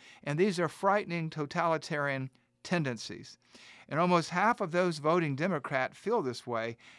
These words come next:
and this is troubling. And again, this is indicative of a totalitarian mindset. So, you take a perceived crisis like covid or some other crisis,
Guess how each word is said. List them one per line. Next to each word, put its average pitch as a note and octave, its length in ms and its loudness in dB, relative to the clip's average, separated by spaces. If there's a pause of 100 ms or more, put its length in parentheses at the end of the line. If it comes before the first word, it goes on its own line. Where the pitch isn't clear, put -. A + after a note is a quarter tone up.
(100)
and C3 160 -6
this E3 220 -4
is C#3 140 -8
troubling. B2 560 -2 (420)
And C3 160 -2
again, C3+ 320 0
this E3 220 -4
is C#3+ 120 -6
indicative B2+ 800 -2
of B2 140 -6
a A#2+ 40 -4
totalitarian B2+ 1040 -4 (320)
mindset. B2 600 -2 (760)
So, C3 460 2 (340)
you - 80 -12
take F3 220 0
a C#3 60 0
perceived G3 480 -2
crisis F3+ 540 -2
like E3+ 180 -2
covid B2+ 460 -2 (320)
or C3+ 280 0 (220)
some F#3 400 2
other F#3 260 4
crisis, B2+ 680 -2